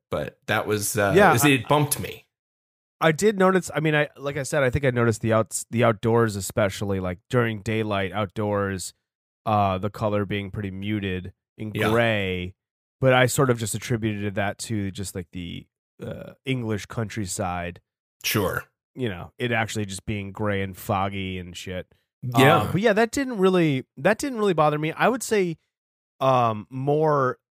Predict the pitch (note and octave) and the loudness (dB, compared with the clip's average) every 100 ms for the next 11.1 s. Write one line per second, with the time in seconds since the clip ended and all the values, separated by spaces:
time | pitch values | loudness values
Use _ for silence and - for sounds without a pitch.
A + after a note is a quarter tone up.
0 | _ _ - E3 E3 E3+ D#3 E3+ - G3 | _ _ -4 0 2 2 0 0 -2 -2
1 | C#3 C3+ D#3+ G#3+ B2 A2+ D#3+ A#2+ - G#2+ | 0 2 0 0 0 2 2 -2 -6 -6
2 | G2+ G2+ G2+ - C3 A#2+ D#3+ C3+ A2 B2+ | -6 -6 -6 -2 -2 -2 -4 -4 -4 -2
3 | A#2 A2 A2+ A2 A2 G#2 G2+ _ A#2+ A#2 | -2 0 -2 -4 -10 -10 -12 _ -2 0
4 | A2+ G#2 G#2 _ _ _ - C3+ - - | 0 -4 -12 _ _ _ -8 -8 -4 2
5 | D#3+ B3 - A3 G3 - _ _ _ _ | 2 2 -2 -4 -4 -8 _ _ _ _
6 | _ _ _ - D3+ F3 D#3+ E3 C#3 A2 | _ _ _ -4 -2 -2 -2 -6 -4 -2
7 | C3 E3 A#2 G#2 G2+ G2 _ _ _ _ | 0 0 0 -2 -4 -8 _ _ _ _
8 | _ _ _ _ C3+ B2+ C#3 D#3 A#2+ A#2 | _ _ _ _ -8 0 4 4 2 2
9 | B2+ G#2 - A2 C3+ - - - B2 _ | 0 0 -4 -2 -2 -6 -14 -14 -18 _
10 | - - _ _ _ - - A#2+ D3 D3 | -20 -20 _ _ _ -8 0 4 6 6
11 | D3 | 4